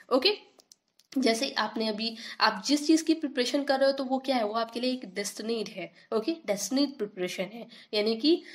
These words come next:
आप, अ, आपको पता है फ्यूचर में आपको ये करना है, आप इतना प्लान लेके चल रहे हो, तो वो क्या है? एक डेस्टिनीड है, यानी कि नियत किया हुआ है पहले से ही, पहले से ही आपने तय करके रखा। पहले से किसी चीज़ को तय करके रखना क्या कहलाता है? डेस्टिनीड।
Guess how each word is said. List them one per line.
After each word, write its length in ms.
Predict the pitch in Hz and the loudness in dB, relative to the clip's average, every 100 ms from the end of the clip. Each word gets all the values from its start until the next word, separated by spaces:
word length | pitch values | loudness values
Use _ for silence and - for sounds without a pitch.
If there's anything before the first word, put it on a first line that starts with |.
| - - | -18 2
आप, 420 | 214 220 - - 247 | 4 4 0 -6 4
अ, 20 | |
आपको 440 | 240 214 214 - | 6 6 4 2
पता 240 | - 220 262 | -2 0 0
है 60 | |
फ्यूचर 300 | 254 220 247 | -2 -4 -4
में 120 | 240 233 | -2 -4
आपको 200 | 233 220 | -2 -4
ये 160 | 233 | -4
करना 280 | 240 226 220 | -2 -2 0
है, 60 | 220 | 0
आप 120 | 220 | -2
इतना 220 | 208 233 | -4 -2
प्लान 380 | 233 214 202 226 | 0 2 2 2
लेके 220 | 220 226 | -2 -2
चल 180 | 226 220 | -2 -2
रहे 140 | 214 | -2
हो, 60 | 220 | -4
तो 120 | 220 | -4
वो 80 | 226 | -6
क्या 180 | 226 233 | -4 -2
है? 160 | 262 | -2
एक 240 | 349 233 175 | -2 -2 -2
डेस्टिनीड 460 | 190 - 185 170 | -4 -4 -6 -6
है, 100 | 208 | -2
यानी 200 | 214 277 | 0 2
कि 100 | 320 | 4
नियत 360 | 294 277 320 311 | 6 6 6 4
किया 180 | 269 247 | 0 0
हुआ 200 | 247 233 | 0 -2
है 140 | 226 | -4
पहले 320 | 254 196 190 | -6 -4 -4
से 180 | 185 - | -6 -6
ही, 120 | 180 - - _ | -8 -10 -20 _
पहले 220 | 220 233 | 0 0
से 120 | 247 262 | 0 -2
ही 60 | |
आपने 220 | 233 247 | 0 0
तय 280 | 311 - 202 | 0 2 2
करके 280 | 196 185 185 | 0 -6 -6
रखा। 200 | 180 190 | -6 -6
पहले 260 | 190 233 269 | -2 -2 -2
से 140 | 285 | -2
किसी 200 | 294 269 | -4 -4
चीज़ 240 | 262 269 | -4 -2
को 80 | - | -2
तय 240 | 277 240 247 | 0 0 2
करके 260 | 254 254 | -2 -2
रखना 240 | 254 254 254 | -2 0 -2
क्या 140 | 254 | -2
कहलाता 340 | 240 240 240 | -6 -6 -2
है? 140 | 269 311 | 2 4
डेस्टिनीड। 560 | 196 196 - 202 - | 4 0 -4 -14 -20